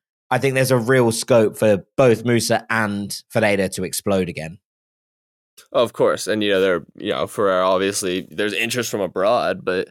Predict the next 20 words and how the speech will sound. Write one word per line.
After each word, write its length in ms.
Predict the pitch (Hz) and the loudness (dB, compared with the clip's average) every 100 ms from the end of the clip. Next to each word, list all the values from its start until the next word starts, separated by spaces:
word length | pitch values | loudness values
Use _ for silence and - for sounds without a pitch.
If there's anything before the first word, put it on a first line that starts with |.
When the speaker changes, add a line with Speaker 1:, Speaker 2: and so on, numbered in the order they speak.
| _ _ _ _ _ _ | _ _ _ _ _ _
Speaker 2:
you 80 | 131 | -2
know, 120 | 110 | 0
what 200 | 107 110 | 2 0
he 100 | 117 | 0
can 180 | 113 107 | -4 -4
do, 520 | 104 98 95 95 87 - _ _ _ _ | -2 0 0 -2 -4 -6 _ _ _ _
we, 140 | 123 120 | -2 0
we 160 | 127 | 0
saw 240 | 123 131 117 | 0 2 2
a 20 | |
little 260 | 110 123 | 2 2
bit 140 | 127 123 | 2 2
of 160 | 120 | 2
it, 280 | 120 113 - _ | 2 0 -2 _
you 60 | 113 | -4
know, 180 | 101 90 | -2 0
over 200 | 107 107 | 0 -2
the 100 | 101 | -2
summer 380 | - 107 104 | -2 0 0
with 400 | 104 98 87 - | 0 0 -2 -8